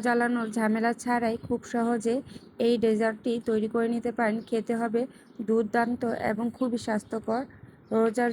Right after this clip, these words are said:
জন্য পারফেক্ট একটি রেসিপি। চলুন তাহলে দেখে নিই কীভাবে তৈরি করে নেব এই চিড়ার ডেজার্ট। একটা বাটিতে আমি এক কাপ পরিমাণ সাদা চিড়া নিয়ে নিয়েছি। এই চিড়াগুলো যেহেতু বাজার থেকে কিনে আনা, তো এই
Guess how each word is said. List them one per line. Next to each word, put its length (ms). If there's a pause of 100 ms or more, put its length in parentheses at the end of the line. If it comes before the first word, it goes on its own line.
জন্য 180 (240)
পারফেক্ট 520
একটি 260
রেসিপি। 420 (180)
চলুন 280 (100)
তাহলে 340 (500)
দেখে 300
নিই 200
কীভাবে 320 (100)
তৈরি 240
করে 220
নেব 140 (300)
এই 80 (340)
চিড়ার 300 (100)
ডেজার্ট। 340 (800)
একটা 200 (100)
বাটিতে 420
আমি 140 (220)
এক 140
কাপ 120 (120)
পরিমাণ 320 (140)
সাদা 300
চিড়া 260
নিয়ে 200
নিয়েছি। 380 (1080)
এই 160
চিড়াগুলো 500
যেহেতু 300 (140)
বাজার 340
থেকে 160 (100)
কিনে 320
আনা, 180 (560)
তো 100 (400)
এই 80